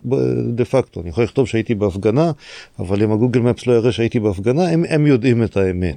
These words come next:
זאת אומרת, הם יודעים לבוא ולהגיד הרבה דברים שאנחנו לא מודיעים לקהל הרחב, ה-, דווקא האדם שיקרא את הדף פייסבוק שלי לא בהכרח ידע באמת מה אני חושב או מרגיש,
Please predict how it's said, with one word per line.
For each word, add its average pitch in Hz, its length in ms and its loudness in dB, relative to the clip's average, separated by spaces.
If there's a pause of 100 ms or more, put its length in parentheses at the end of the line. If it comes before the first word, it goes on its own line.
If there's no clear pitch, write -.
זאת - 200 -20
אומרת, 98 280 -2
הם 104 180 0
יודעים 107 340 2
לבוא 117 240 2
ולהגיד 107 340 2
הרבה 104 180 0
דברים 104 360 2
שאנחנו - 1080 -6
לא 113 120 2
מודיעים 117 300 2
לקהל 110 320 0
הרחב, 107 440 0
ה-, 90 400 0
דווקא 104 300 -2
האדם 101 440 0
שיקרא 107 340 -4
את 101 100 -8
הדף 95 640 -2
פייסבוק 127 340 0
שלי 107 140 -8
לא 95 100 -2
בהכרח 104 480 -2
ידע 95 220 -2
באמת 92 420 -4
מה 95 140 -2
אני 92 120 -4
חושב - 280 -6
או 90 180 -2
מרגיש, 87 420 0